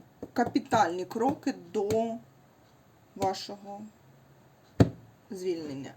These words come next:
Можу сказати, що давайте подивимося, бо всі хочуть знати точну дату. Ну, ви розумієте, Таро —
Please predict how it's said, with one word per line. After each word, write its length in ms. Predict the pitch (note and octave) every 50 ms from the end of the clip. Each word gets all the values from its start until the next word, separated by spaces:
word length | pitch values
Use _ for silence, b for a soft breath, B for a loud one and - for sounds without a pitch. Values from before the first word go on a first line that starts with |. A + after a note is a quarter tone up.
| B B B B B B B B B -
Можу 180 | A3 C#4+ F4 F#4+
сказати, 380 | - - D#4+ D#4 D#4+ D#4+ D4+
що 400 | C#4 - - D4 D4 D4 D4 C#4 - - - -
давайте 240 | A#3 B3 C4+ C#4+ C#4
подивимося, 460 | - A#3 G#3+ A3+ A3 G#3 G#3+ - -
бо 240 | F#3+ G#3 G3 F3 - - - - -
всі 180 | - - A#3+
хочуть 520 | A#3+ - G#3+ A3 - - F#3+ - - - - -
знати 360 | - F#3+ G#3 A3 G#3+ G#3 -
точну 460 | F#3 - A3+ B3+ B3 - - A3+ G3 F3
дату. 320 | E3 F3+ E3+ E3+ - - - - - - - B B B B B B B B B B -
Ну, 260 | G#3 G#3+ A3 A3+ A3 - -
ви 80 | A3+
розумієте, 400 | A#3+ B3+ C4 D4 E4 E4+ E4 C4
Таро — 420 | A#3+ - - A#3+ B3 D4 E4+ F4+